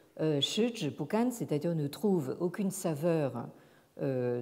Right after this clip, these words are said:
dans les, euh, dans les plats, hein, même s'ils sont très bons.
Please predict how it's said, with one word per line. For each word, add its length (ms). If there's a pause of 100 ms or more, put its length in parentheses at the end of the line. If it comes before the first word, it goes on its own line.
dans 260
les, 420
euh, 320
dans 160
les 120
plats, 440
hein, 140
même 180
s'ils 200
sont 180
très 180
bons. 340